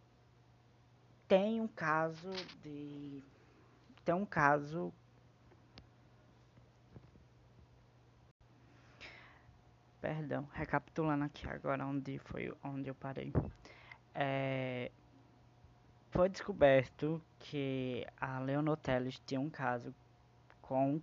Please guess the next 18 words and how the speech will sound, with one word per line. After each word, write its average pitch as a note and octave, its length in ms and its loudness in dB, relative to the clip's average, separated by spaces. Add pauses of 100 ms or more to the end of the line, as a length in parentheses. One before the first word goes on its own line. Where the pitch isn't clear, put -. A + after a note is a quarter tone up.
conde C3+ 420 0
Andeiro, B2 560 2 (720)
que D3 140 -8
era B2+ 320 -2
o C3+ 100 -10
seu C3 300 -4
amante. C#3+ 580 0 (680)
É, C3 240 2
caso F3+ 520 4
esse C#3 240 2
sendo C#3+ 300 0
descoberto C3 1000 2 (160)
por B2+ 360 -2 (280)
Dom C#3+ 280 0
João, C3 520 0 (720)
mestre C3+ 420 0
de B2+ 100 0
Avis, C3+ 560 -2